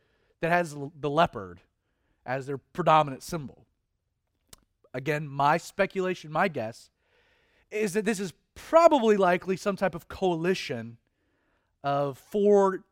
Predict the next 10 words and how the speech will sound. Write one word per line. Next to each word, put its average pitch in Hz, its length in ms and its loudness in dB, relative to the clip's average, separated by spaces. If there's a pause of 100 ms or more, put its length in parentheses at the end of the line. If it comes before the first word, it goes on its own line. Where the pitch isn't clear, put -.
(340)
Asian 170 720 -2 (160)
powers - 840 -8 (420)
that 120 120 -14
consolidate. 98 600 -14 (1500)
Now, 190 80 -12
before 240 360 -4
we 214 160 -2
wrap 170 260 2
things 139 280 -12
up 131 300 -4